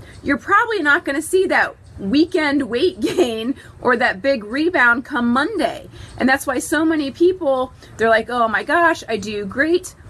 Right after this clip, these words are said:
Well, here's a little trick for you too. Weigh yourself on Monday, weigh yourself on Friday,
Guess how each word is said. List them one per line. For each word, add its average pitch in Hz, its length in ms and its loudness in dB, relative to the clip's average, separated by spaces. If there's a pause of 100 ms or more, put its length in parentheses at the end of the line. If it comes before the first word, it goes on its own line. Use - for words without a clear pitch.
Well, 285 340 4
here's 339 280 0
a 381 40 0
little 339 240 0
trick 269 300 -2
for 269 180 -2
you 277 140 -2
too. 415 360 2 (680)
Weigh 226 300 2
yourself 349 560 0
on 392 200 0
Monday, 226 600 0 (120)
weigh 226 280 2
yourself 262 560 0
on 262 180 0
Friday, 330 680 0